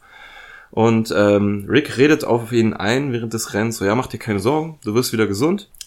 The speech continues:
Dann fragt Bess so, "Ja, wie, wie kommst du überhaupt dazu, ähm, mutierte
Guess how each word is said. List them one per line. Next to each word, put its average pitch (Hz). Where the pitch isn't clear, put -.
Dann 101
fragt -
Bess 110
so, 113
"Ja, 107
wie, 107
wie 110
kommst 131
du 127
überhaupt 120
dazu, 123
ähm, 101
mutierte 127